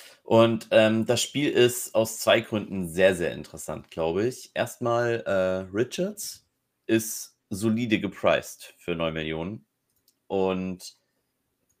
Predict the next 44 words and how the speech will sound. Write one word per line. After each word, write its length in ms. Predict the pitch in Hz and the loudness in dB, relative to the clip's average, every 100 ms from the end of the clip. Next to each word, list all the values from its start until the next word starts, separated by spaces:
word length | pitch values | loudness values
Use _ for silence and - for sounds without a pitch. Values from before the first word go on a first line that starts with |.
| _ _ _ _ | _ _ _ _
den 240 | _ 110 110 | _ -4 -2
kann 180 | 117 | 0
man 140 | 110 107 | 0 -2
schon 220 | - 104 | -4 -8
noch 140 | 95 | -8
spielen. 440 | - - 107 82 78 | -10 -10 -6 -6 -4
Der 140 | 78 | -4
ist 140 | - - | -4 -8
jetzt 180 | - | -10
nicht 260 | 104 107 - _ | -10 -12 -16 _
komplett 440 | - 90 104 95 | -10 -6 -6 -6
zu 100 | - | -12
teuer 280 | - - 82 | -8 -6 -4
geworden. 320 | 85 - - | -6 -10 -12
Kramaric 680 | - 104 92 95 131 160 - | -8 -2 0 0 -2 -6 -8
hat 220 | 101 - | -10 -12
keinen 320 | - 107 117 - | -6 -2 -2 -2
Uptick 460 | - - 131 123 | -6 -4 -6 -4
gekriegt 400 | 127 - 135 127 | -10 -8 -8 -8
im 100 | 127 | -10
Preis 520 | 120 - 110 147 - - _ - _ | -8 -2 -2 -2 -10 -20 _ -20 _
und 140 | - 98 | -8 -6
ist 180 | 95 | -6
für 100 | - | -6
mich 340 | 98 101 - - | -6 -6 -8 -4
einer 260 | 95 98 | -2 -2
der 160 | 90 90 | 0 0
besten 520 | - 110 - - 101 | 0 -2 -4 -8 -10
Kapitäne 760 | - - 90 - 98 104 147 185 - | -8 -8 -8 -8 -6 -6 -8 -12 -8
an 160 | 110 | -6
diesem 220 | 113 117 | -6 -8
Spieltag, 600 | 117 - 117 120 - 139 - _ _ _ | -12 -8 -6 -6 -8 -10 -12 _ _ _
weil 140 | 92 92 | -2 -2
ich 120 | 87 | -2
eben 200 | 92 90 | -6 -2
glaube, 340 | 90 95 92 | 2 2 2
dass 200 | 85 87 | -6 -8
das 260 | 92 - - | -10 -10 -10
komplette 500 | - 95 110 110 95 | -6 -4 2 2 2
Feld 300 | - 92 - | -2 -2 0
auf 120 | 87 | -2
Lewandowski 600 | 90 85 85 90 - 73 | -2 0 0 -2 -6 -8
hängen 240 | 80 76 | -8 -8
wird. 340 | 76 76 - | -4 -4 -4